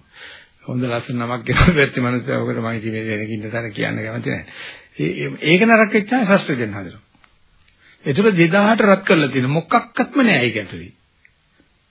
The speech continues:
නිකන් කිරි වලට වැඩි ටිකක් ගණන් පිටි කරපුවාම පිටි වලට වැඩි ටිකක් ගණන් මෝල්ට් මිල්ක් ඊට පස්සේ අන්තිම ගණන්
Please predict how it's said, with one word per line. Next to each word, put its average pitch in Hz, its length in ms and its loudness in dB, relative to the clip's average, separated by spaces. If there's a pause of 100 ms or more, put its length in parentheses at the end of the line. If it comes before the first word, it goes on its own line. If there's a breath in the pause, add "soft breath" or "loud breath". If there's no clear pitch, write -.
(520)
නිකන් 131 220 0
කිරි 131 240 0
වලට 143 220 2
වැඩි 143 220 2
ටිකක් - 340 -4
ගණන් 156 340 -2
පිටි 131 200 -4
කරපුවාම 110 460 -6
පිටි 131 240 -4
වලට 139 160 -4
වැඩි 135 200 -2
ටිකක් 127 260 -4
ගණන් 143 320 -4
මෝල්ට් 127 420 -2
මිල්ක් 110 320 -6
ඊට 151 160 -2
පස්සේ 160 320 -2
අන්තිම 208 560 2
ගණන් 147 380 2